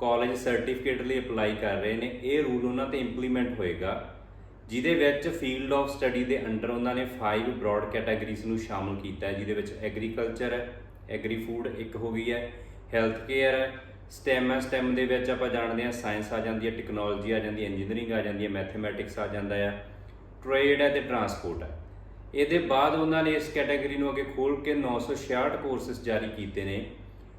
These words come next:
ਕਿ ਇਹ ਕੋਰਸਿਸ ਦੇ ਵਿੱਚ ਜੋ ਵੀ ਸਟੂਡੈਂਟ ਐਡਮਿਸ਼ਨ ਲੈਣਗੇ ਡਿਪਲੋਮਾ ਲਈ,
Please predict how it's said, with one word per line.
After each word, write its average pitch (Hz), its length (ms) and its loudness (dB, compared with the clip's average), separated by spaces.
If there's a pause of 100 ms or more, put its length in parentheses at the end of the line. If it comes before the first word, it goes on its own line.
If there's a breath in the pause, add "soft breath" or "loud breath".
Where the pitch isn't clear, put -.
(120)
ਕਿ 160 200 -2
ਇਹ 175 300 6
ਕੋਰਸਿਸ 151 420 0
ਦੇ 151 180 4
ਵਿੱਚ 117 340 2
ਜੋ 123 200 4
ਵੀ 147 140 2
ਸਟੂਡੈਂਟ 113 500 0
ਐਡਮਿਸ਼ਨ 113 520 0
ਲੈਣਗੇ 113 380 0
ਡਿਪਲੋਮਾ 98 600 0
ਲਈ, 107 240 0